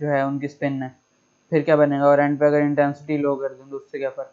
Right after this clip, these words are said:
पड़ेगा। तो ये बहुत ही आसान सा experiment है, इसमें ना तो कोई calculation है, बस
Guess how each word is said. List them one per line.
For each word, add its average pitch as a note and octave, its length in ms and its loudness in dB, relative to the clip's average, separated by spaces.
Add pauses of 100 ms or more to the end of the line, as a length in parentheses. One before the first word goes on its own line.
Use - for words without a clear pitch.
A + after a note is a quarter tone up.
पड़ेगा। C3 220 -10
तो - 480 -14
ये D#3 60 2
बहुत D#3 320 2
ही E3 100 2
आसान D3 360 -2
सा D3+ 100 -4
experiment C#3+ 540 -4
है, D3 60 2
इसमें C#3+ 220 -8
ना C#3+ 280 -4
तो D#3 80 -8
कोई D3+ 180 -4
calculation D3+ 580 -8
है, D3 60 -8
बस D3+ 180 -6